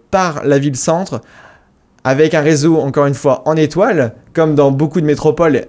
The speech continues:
et d'intercommunalités. Faisons un réseau en toile d'araignée qui soit efficace.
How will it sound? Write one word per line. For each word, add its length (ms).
et 100
d'intercommunalités. 920
Faisons 380
un 20
réseau 240
en 100
toile 200
d'araignée 440
qui 80
soit 240
efficace. 580